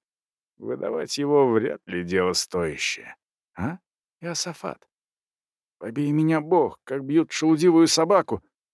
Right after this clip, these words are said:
Ладно, ладно. По лицу Фредера вновь скользнула улыбка, осветила убежденностью усталые черты.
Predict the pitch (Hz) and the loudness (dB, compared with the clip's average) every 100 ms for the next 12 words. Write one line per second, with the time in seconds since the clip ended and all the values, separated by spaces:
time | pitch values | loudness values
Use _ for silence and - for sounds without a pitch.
0 | _ - 95 90 73 - - 53 - - | _ -16 -12 -10 -10 -14 -20 -20 -20 -20
1 | _ - 165 156 135 - - - _ _ | _ -12 -8 -8 -10 -14 -20 -20 _ _
2 | _ _ _ 85 107 - - - 113 131 | _ _ _ -4 -4 -4 -10 -4 0 2
3 | 117 113 95 104 127 - - 113 101 117 | 4 2 2 0 -2 -4 0 0 2 2
4 | 110 107 104 90 - - - _ _ _ | 4 2 2 0 -2 -14 -20 _ _ _
5 | _ - - 120 110 - 135 107 104 104 | _ -12 -10 -8 -4 0 2 4 4 2
6 | 104 110 107 101 - 101 98 - - 95 | 2 2 2 0 -4 -2 -2 -2 -2 -2
7 | 92 - 95 - 76 | -2 -4 -8 -10 -14